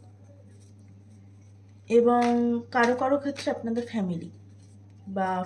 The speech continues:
ফ্যামিলি নিয়ে কিছু বিলিফ সিস্টেম, সেটা কিন্তু বড় বড় বাধা হয়ে দাঁড়াচ্ছে। হ্যাপিনেস আছে, এখানটাতে প্রচুর হ্যাপিনেস আছে। দেখুন, টাকা পয়সা প্রচুর পরিমাণে আসবে,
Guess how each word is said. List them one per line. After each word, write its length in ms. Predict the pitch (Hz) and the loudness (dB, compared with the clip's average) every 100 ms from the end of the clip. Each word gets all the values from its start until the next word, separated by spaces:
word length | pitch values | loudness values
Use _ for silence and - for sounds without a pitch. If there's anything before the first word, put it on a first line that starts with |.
| - | -6
ফ্যামিলি 380 | 240 240 262 285 269 | -2 0 4 4 4
নিয়ে 140 | 254 233 | 0 -6
কিছু 140 | 226 202 | -6 -6
বিলিফ 200 | 170 165 - | -6 -10 -10
সিস্টেম, 340 | 170 - 175 170 - - - - - - - - - - - | -12 -10 -10 -10 -12 -20 -20 -20 -20 -20 -20 -20 -20 -14 -4
সেটা 240 | 247 240 240 | -2 0 -2
কিন্তু 180 | 247 330 247 | -4 -4 -2
বড় 160 | 214 202 202 | 0 -2 -2
বড় 140 | 202 220 196 | -4 -2 -4
বাধা 240 | 160 180 185 | -4 -6 -4
হয়ে 140 | 202 185 | -6 -6
দাঁড়াচ্ছে। 480 | 160 165 - - 190 - - - - - - - - - - - - - | -10 -12 -12 -14 -14 -18 -20 -20 -20 -20 -20 -20 -20 -20 -20 -20 -20 -2
হ্যাপিনেস 500 | 330 381 494 494 554 453 349 | 2 2 2 2 2 4 4
আছে, 240 | 311 247 196 - | 4 0 0 -2
এখানটাতে 400 | 233 302 302 349 - | -4 -4 -4 -6 -8
প্রচুর 280 | 269 254 330 311 | -10 -8 -6 -4
হ্যাপিনেস 460 | 240 247 240 240 233 196 | -4 -2 -2 -2 -2 -4
আছে। 260 | - 202 185 - - - - - - - - - - - - - 220 | -4 -6 -8 -12 -20 -20 -20 -20 -20 -20 -18 -20 -20 -20 -20 -20 -8
দেখুন, 260 | 240 233 226 220 220 | -6 -4 -4 -4 -2
টাকা 220 | 233 262 311 | -2 2 4
পয়সা 280 | 320 311 311 320 | 6 6 6 0
প্রচুর 240 | 247 226 294 285 | -2 0 0 0
পরিমাণে 360 | 247 240 247 262 196 | -2 -2 -4 0 0
আসবে, 340 | 196 - 247 | 0 -4 -4